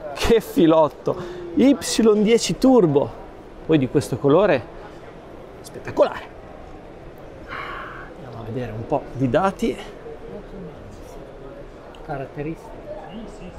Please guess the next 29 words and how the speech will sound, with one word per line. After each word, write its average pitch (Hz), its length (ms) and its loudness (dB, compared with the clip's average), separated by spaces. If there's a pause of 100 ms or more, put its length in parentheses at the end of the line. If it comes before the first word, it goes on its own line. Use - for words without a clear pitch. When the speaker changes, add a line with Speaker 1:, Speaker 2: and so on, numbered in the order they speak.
(300)
Speaker 1:
Millenovecentottantacinque, 143 1500 0
quarantanovemila 190 840 4
reali, 147 760 4
unica 208 540 4
proprietaria 160 480 0
per 160 180 -2
trentatré 170 500 -6
anni. - 340 -14 (640)
Ah, 113 520 0 (1000)
eh, 147 160 2
questa - 200 -4
è 143 60 0
vera, 135 320 2
eh, - 40 -4 (220)
come 120 140 -4
mi 123 120 -4
viene 135 200 2
da 131 180 6
dire. 131 260 2 (600)
E 175 80 4
a 175 60 6
proposito 180 580 6
di 240 160 6
turbo, 269 500 6 (920)
qui - 180 2
siamo 131 280 -2
in 127 100 0
buona 117 220 0
compagnia. 143 600 0